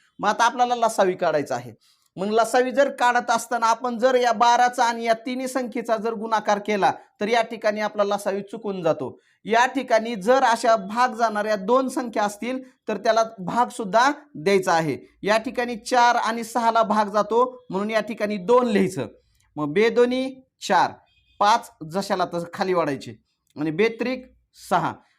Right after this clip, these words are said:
या ठिकाणी एकतर शेवटला मूळ संख्या यायला पाहिजेत किंवा खाली एक एक तर यायला पाहिजे, त्यावेळेस आपला भाग देण्याची पद्धत संपली म्हणायचं. या ठिकाणी आता आपल्याला लसावी काढायचा आहे.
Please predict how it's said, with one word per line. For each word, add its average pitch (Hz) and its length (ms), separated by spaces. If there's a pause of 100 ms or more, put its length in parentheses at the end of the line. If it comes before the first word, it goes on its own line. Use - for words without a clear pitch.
(100)
या 240 220
ठिकाणी 262 520
एकतर 240 420
शेवटला 247 560
मूळ 247 320
संख्या 269 400
यायला 254 280
पाहिजेत 240 400 (140)
किंवा 262 160 (100)
खाली 262 300 (100)
एक 269 260
एक 254 240
तर 262 120
यायला 240 300
पाहिजे, 214 260
त्यावेळेस 247 400
आपला 220 280
भाग 220 320
देण्याची 220 400
पद्धत 214 400 (360)
संपली 220 320
म्हणायचं. 170 440 (760)
या 226 180
ठिकाणी 254 360
आता 247 200
आपल्याला 240 320
लसावी 247 400
काढायचा 185 420
आहे. 135 240